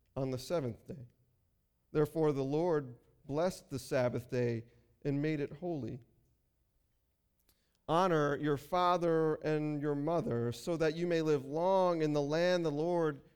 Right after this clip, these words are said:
God is giving you. You shall not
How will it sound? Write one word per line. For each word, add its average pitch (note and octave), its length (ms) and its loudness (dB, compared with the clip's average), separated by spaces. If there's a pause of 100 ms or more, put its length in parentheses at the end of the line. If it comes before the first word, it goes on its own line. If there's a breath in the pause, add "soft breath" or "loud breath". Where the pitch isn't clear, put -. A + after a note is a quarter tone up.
(120)
God D#3 500 2
is D3 240 0
giving C#3+ 380 0
you. A2 320 -2 (1300)
You D#3 100 -6
shall E3 380 -2
not D#3+ 340 0